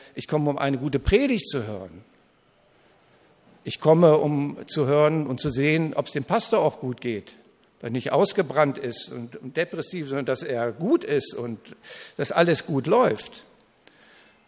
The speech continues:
Aber es gehört auch dazu von Zeit zu Zeit, dass wir uns fragen, wo stehen wir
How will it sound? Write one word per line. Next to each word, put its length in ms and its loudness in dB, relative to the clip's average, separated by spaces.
Aber 140 6
es 120 4
gehört 240 4
auch 180 0
dazu 360 -2
von 200 -4
Zeit 320 -2
zu 100 -8
Zeit, 440 -4
dass 220 -10
wir 440 -2
uns 180 -6
fragen, 300 0
wo 100 -2
stehen 420 -4
wir 320 -6